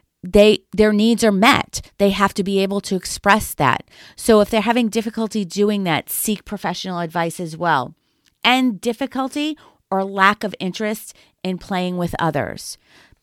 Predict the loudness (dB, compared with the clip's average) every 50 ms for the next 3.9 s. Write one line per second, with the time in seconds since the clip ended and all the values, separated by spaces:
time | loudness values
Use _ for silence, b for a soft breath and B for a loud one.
0 | _ _ _ _ _ -6 0 2 4 4 4 4 4 4 6 6 6 6 4 4
1 | 4 4 6 6 6 4 2 0 0 0 0 2 4 6 8 8 8 8 6 4
2 | 2 2 2 2 2 2 0 0 -2 -2 -2 -2 -4 -8 -8 -8 -6 -4 -2 -2
3 | -2 -4 -6 -6 -6 -4 -2 0 -2 -2 -2 -2 -2 -2 -2 -2 -4